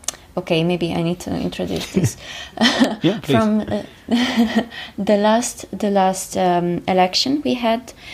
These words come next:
Speaker 1: uh, we didn't have, um, a majority, uh, of government, government for election.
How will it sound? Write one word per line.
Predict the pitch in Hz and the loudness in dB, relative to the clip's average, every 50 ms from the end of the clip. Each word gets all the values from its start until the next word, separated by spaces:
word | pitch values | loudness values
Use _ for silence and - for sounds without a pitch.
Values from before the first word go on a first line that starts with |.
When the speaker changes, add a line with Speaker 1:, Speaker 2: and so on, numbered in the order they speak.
| - - - - - - | -14 -14 -14 -14 -12 -6
Speaker 1:
uh, | - 190 190 185 180 180 185 | -2 2 4 4 4 4 2
we | 190 196 | 2 2
didn't | 190 208 214 233 254 262 - | 2 2 4 4 4 2 4
have, | 233 202 208 202 202 - - - | 2 2 2 2 -2 -8 -6 0
um, | - 185 180 180 175 175 170 - | 0 2 2 2 2 0 -2 -2
a | - 185 | 0 0
majority, | 180 180 180 - 180 170 175 180 185 190 - 254 285 339 339 - - - - - - - - - | 0 0 0 0 2 2 2 2 0 0 -2 -4 -4 -4 -6 -8 -14 -20 -20 -20 -18 -8 -2 0
uh, | 196 196 190 185 180 180 - | 2 4 4 4 4 2 2
of | 185 180 185 - | 0 0 0 2
government, | 185 180 175 175 175 175 175 175 - 185 | 2 2 2 2 0 0 -2 -2 -4 0
government | 180 196 175 185 185 190 214 220 214 | 0 2 2 2 0 -2 -2 -4 -4
for | - - 185 180 175 165 - | -6 -4 0 0 0 0 0
election. | 180 170 170 175 - - - 247 277 302 | -2 -2 -2 -2 -4 -4 -2 -2 -4 -4